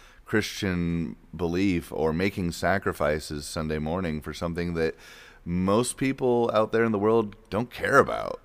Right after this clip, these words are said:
<laughs> right? This is, you're not getting any brownie points with your neighbor, your boss, or anybody. You're, this is just something you're gonna do because you either believe in it or not. And, uh, all this is to say, I think if you're doing that,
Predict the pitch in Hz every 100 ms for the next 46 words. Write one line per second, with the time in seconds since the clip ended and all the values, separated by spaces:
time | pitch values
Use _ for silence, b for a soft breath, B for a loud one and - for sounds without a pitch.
0 | 123 - - 131 123 160 - B B -
1 | 123 127 120 113 117 143 127 123 127 113
2 | 104 95 82 80 95 120 110 87 82 82
3 | 78 69 71 82 98 95 92 95 92 69
4 | 58 73 82 87 85 - - 57 64 -
5 | _ _ _ - _ 78 113 120 71 60
6 | 58 80 87 101 101 - 107 - 123 -
7 | 104 104 - - - 92 95 92 90 104
8 | 107 87 107 101 85 87 80 92 90 78
9 | 78 90 87 82 73 67 92 90 64 -
10 | B B B B B _ 80 90 - 104
11 | 123 123 110 92 85 80 - 117 87 92
12 | 147 117 82 113 85 82 104 123 131 143
13 | -